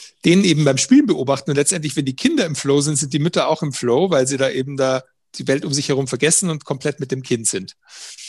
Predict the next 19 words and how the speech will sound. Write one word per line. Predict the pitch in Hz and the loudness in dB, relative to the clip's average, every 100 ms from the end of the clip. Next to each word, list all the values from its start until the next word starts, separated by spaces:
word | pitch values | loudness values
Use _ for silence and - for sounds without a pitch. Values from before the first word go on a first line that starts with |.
| - _ _ | -18 _ _
Und | - 117 120 110 - 143 | -10 -8 -8 -6 -4 0
das | 131 | 0
sind | 160 143 - | 0 -4 0
wohl | 147 | 2
die, | 151 - - | 0 -4 -8
das | 135 | -6
ist | 156 - | -4 -6
die | 135 127 | -6 -6
erwachsenen | - 123 - 151 135 | -6 -8 -8 -10 -10
Personengruppe, | 127 143 156 151 147 127 | -8 -8 -8 -6 -6 -4
wohl | 131 | -6
die | 127 123 | -6 -6
wirklich | 127 123 | -6 -8
da | - 117 120 _ _ _ _ - - | -6 -6 -6 _ _ _ _ -20 -8
sehr | - 139 160 | 0 2 4
in | 165 | 2
diesen | 139 131 | 2 0
Zuständen | - 240 135 117 120 | 0 0 -2 -6 -6
verweilt. | 117 104 107 185 | -2 0 0 -2